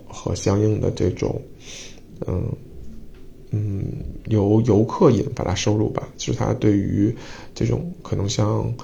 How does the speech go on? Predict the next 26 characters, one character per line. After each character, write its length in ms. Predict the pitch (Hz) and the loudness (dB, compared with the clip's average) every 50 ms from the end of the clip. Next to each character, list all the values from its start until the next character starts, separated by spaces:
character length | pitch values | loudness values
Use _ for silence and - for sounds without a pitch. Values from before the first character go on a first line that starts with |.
| - - - - - - - - | -12 -14 -14 -14 -16 -16 -12 -8
呃， 200 | - - - - - | -6 -4 -2 -4 -4
普 80 | - - | -2 0
通 160 | - 104 107 | 2 4 6
的 300 | 110 107 104 95 92 95 | 6 6 8 8 6 6
动 160 | 92 107 104 101 | 6 4 4 4
物 60 | 95 | 2
园 200 | 90 - 95 - | 2 0 0 0
可 80 | 107 | 0
能 160 | 90 90 98 98 | 0 0 0 0
是 200 | - - 104 98 | 0 0 0 2
由 200 | 95 95 95 - | 2 2 2 4
当 260 | - 110 107 107 107 | 4 2 2 2 0
地 200 | - 120 120 113 | 0 0 0 2
政 220 | - 110 110 107 | 4 4 4 4
府 360 | 107 - - - - - - - | 2 0 -2 -2 -2 -4 -6 -2
或 120 | - - - | 0 0 2
者 100 | - - | 2 0
是 180 | - - - - | -2 -2 -4 -4
国 220 | - - - - | -2 -2 0 0
家 300 | - - - 104 104 117 120 - - - - - - - - | 2 2 2 2 0 0 -2 -6 -10 -16 -16 -18 -18 -10 -6
来 260 | - 98 92 92 - 92 | -4 -2 -2 -2 -2 -2
统 320 | - - - 95 92 92 | -2 -2 -2 0 0 2
一 140 | 92 95 107 | 2 2 0
划 220 | 110 - 117 107 | 2 2 2 2
拨 200 | 101 - 107 107 | 4 2 0 0
的 420 | 107 104 98 - - - - - | 2 2 2 2 0 0 -2 -4